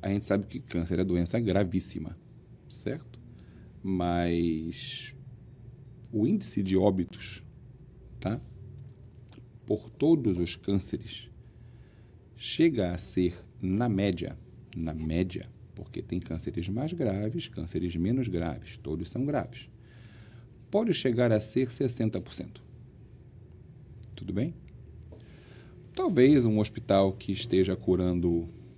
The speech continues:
ou controlando a doença por um longo período, porque cura também é um conceito muito relativo, tá? Tecnicamente, é o paciente estar sem sinal ou sintoma daquela doença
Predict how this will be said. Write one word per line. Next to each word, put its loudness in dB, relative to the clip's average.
ou 6
controlando 0
a 0
doença 2
por -4
um -2
longo 4
período, 2
porque -6
cura 0
também 0
é 4
um 0
conceito -2
muito -2
relativo, -8
tá? 2
Tecnicamente, 2
é 0
o 0
paciente -2
estar -6
sem -2
sinal 0
ou 4
sintoma 0
daquela -4
doença -4